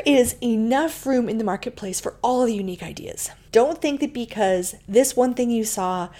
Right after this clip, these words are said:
seems to be working, that that is the only way to do it. Do not dare discredit your own original idea,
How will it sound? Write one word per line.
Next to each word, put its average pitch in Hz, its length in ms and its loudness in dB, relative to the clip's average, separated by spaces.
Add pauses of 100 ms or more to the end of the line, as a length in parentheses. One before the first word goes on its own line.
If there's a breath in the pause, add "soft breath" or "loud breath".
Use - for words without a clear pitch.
(200 loud breath)
seems 233 280 0
to 233 100 -6
be 254 100 -2
working, 196 580 -4 (220 loud breath)
that 208 160 -2
that 220 240 0
is 214 80 -4
the 214 220 -8
only 240 580 2 (100)
way 190 520 -2
to 180 100 -6
do 175 160 -4
it. - 240 -10 (480)
Do 208 140 0
not 196 340 -4 (400)
dare 269 460 -2
discredit 254 720 -2
your 220 340 6
own 233 220 2
original 208 580 0
idea, 226 520 -6